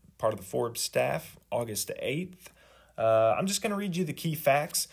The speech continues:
C I A analysts concluded that it is possible for China to siphon off data from TikTok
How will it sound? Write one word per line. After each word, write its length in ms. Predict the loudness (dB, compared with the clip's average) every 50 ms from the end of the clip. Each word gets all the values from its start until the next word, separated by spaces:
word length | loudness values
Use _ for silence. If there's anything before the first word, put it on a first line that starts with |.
| -14 _
C 240 | -4 -2 0 4 6
I 140 | 6 6
A 160 | 6 6 4 4
analysts 420 | 2 2 0 0 0 0 0 -2
concluded 680 | -2 -4 -8 -8 -6 -4 -2 0 0 0 -2 -4 2 4
that 180 | 4 4 4
it 160 | 2 -2 -2
is 140 | -2 -4 -4
possible 720 | -6 6 8 8 8 8 6 2 -2 0 0 0 0 0 -2
for 180 | -4 -10 -10
China 320 | -4 -2 -2 -2 -2 -2 -6
to 160 | -8 -4 -4
siphon 400 | 2 2 4 2 2 0 -4 -4
off 260 | -2 -2 -2 -2 -2
data 300 | -4 -4 -4 -2 -6 -6
from 260 | -6 -8 -8 -8 -8
TikTok 600 | -8 -6 -6 -6 -6 -6 -6 -2 -2 -2 -2 -4